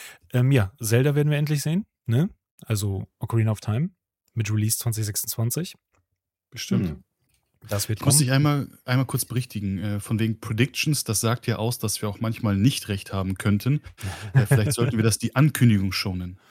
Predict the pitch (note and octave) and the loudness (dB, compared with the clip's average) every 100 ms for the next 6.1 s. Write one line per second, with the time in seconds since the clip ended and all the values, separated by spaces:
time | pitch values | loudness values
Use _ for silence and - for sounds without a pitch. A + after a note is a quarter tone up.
0 | _ _ _ - D3+ - C#3+ - - - | _ _ _ 0 2 4 8 8 8 6
1 | D#3 C3+ A#2+ G#2+ A#2 A2 - A#2+ - - | 4 2 0 2 0 -2 -2 -2 -2 -2
2 | - E2 D#2+ F#2+ F#2 F2 F2+ F#2 - D#2+ | -8 -14 -10 -6 -4 0 2 2 0 -2
3 | E2+ - E2 D#2+ - - - A#2 A2+ F#2+ | -4 -4 -4 -4 -8 -12 -2 2 2 0
4 | G#2+ - - - - A2+ A2 F#2 - E2 | -2 -6 -18 -20 0 4 6 6 4 0
5 | E2+ - - E2+ F2 D#2+ D#2 - D#2+ F#2+ | 0 -4 -2 0 0 -2 -2 -2 0 0
6 | C#3 | -2